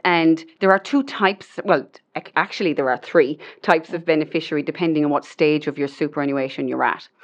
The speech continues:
But ultimately, the most common one we tend to see is a preferred beneficiary.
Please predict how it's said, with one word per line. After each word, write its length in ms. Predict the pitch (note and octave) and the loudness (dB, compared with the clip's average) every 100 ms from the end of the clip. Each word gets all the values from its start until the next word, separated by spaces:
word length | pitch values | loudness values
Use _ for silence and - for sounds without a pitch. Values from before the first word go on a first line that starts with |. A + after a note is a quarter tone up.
| - - - - | -20 -20 -14 0
But 120 | C#4+ | 2
ultimately, 420 | F#4+ D4 C4+ A#3 | 2 2 -4 -2
the 80 | A3 | 0
most 240 | C4 - | 0 -2
common 400 | - F#3 E3+ G3 | -4 0 2 2
one 160 | G3 G3 | 2 0
we 80 | F#3 | -2
tend 320 | - F#3+ G#3+ | -2 0 0
to 100 | A#3+ | -6
see 300 | - A#3+ A#3+ | -6 -2 0
is 100 | G#3 | 2
a 60 | F3+ | 0
preferred 800 | F3+ F#3+ F3+ E3+ E3+ D3+ C#3+ C#3 | 0 -2 -2 0 2 4 4 0
beneficiary. 760 | D3 C#3 B2+ D3+ D3 - - | -2 -2 -2 -6 -6 -6 -8